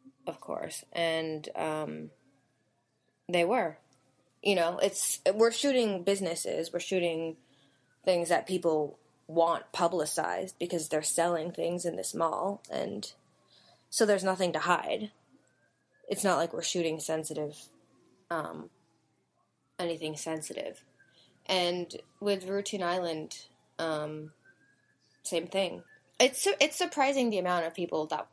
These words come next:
will say yes. I, I think I will say I, um, it was an interesting thing with Commodity City, learning just how the percentage of people that will allow you,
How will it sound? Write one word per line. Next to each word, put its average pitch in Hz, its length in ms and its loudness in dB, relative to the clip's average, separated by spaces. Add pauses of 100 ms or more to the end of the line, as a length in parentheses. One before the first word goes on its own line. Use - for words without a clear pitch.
will 165 220 -2
say 160 280 0
yes. - 500 -2
I, 202 380 6
I 190 120 4
think 190 340 -2
I 170 180 4
will 175 160 0
say 156 640 -4 (720)
I, - 40 0
um, 156 520 -2 (1160)
it 208 80 4
was 170 180 0
an 160 260 0
interesting 160 760 -6 (720)
thing 175 220 0
with 156 160 -10
Commodity 160 420 -4
City, - 480 -8
learning 175 680 0 (280)
just - 340 -4 (120)
how 185 340 0
the 196 200 0
percentage 175 480 -2
of 170 100 0
people 170 320 -2
that 160 300 -4
will 170 440 0 (140)
allow 165 300 2
you, 151 360 -4